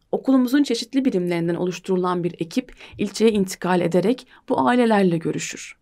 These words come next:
Görüşmeler uzayınca orada yaşayan en yaşlı kişinin evinde toplanma kararı alınır. Akşam gerçekleşen toplantıda çetin tartışmalar yaşanır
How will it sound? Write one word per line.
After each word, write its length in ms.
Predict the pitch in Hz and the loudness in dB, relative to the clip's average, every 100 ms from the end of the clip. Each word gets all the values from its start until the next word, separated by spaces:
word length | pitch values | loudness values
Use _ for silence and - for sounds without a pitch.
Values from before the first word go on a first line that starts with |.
| _ _ _ _ _ | _ _ _ _ _
Görüşmeler 500 | 214 226 - 220 240 | 4 4 2 2 2
uzayınca 580 | 220 208 220 190 175 214 - - | 2 -2 0 0 0 -2 -6 -2
orada 260 | 220 254 208 | 2 4 4
yaşayan 380 | 175 170 180 - | 0 0 -4 -2
en 180 | 240 | 0
yaşlı 320 | 214 180 - 180 | 0 -2 -4 -10
kişinin 280 | - 196 | -4 0
evinde 320 | 196 175 180 208 | 0 0 -2 -4
toplanma 520 | 185 185 180 180 175 | -8 -4 -4 -4 -6
kararı 400 | 175 175 170 170 | -8 -10 -10 -10
alınır. 460 | 165 165 - - _ _ - - | -10 -12 -16 -20 _ _ -20 -12
Akşam 360 | 208 - 226 226 | -10 -2 0 2
gerçekleşen 640 | 185 180 185 185 190 190 | 2 0 -4 -6 -4 -2
toplantıda 640 | 190 165 170 165 165 190 220 - - - | -4 -8 -6 -6 -4 -4 -4 -8 -16 0
çetin 320 | 190 190 254 | 0 2 0
tartışmalar 680 | 233 202 196 - 196 202 185 | 0 -4 -4 -2 0 2 2
yaşanır 440 | 170 170 175 | 0 0 -2